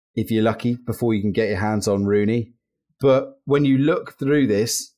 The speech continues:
uh, I mean, do any of the, are you gonna take any of these players, or will you be taking fodder?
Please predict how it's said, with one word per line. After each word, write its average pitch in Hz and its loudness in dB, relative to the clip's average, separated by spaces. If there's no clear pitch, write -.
uh, 120 -4
I 131 -2
mean, 127 0
do 127 -2
any 135 2
of 147 2
the, 156 0
are 143 0
you 135 2
gonna 147 2
take 139 -2
any 127 2
of 131 0
these 135 0
players, 139 0
or 117 -2
will 107 0
you 101 -4
be 101 -4
taking 95 -4
fodder? 90 -6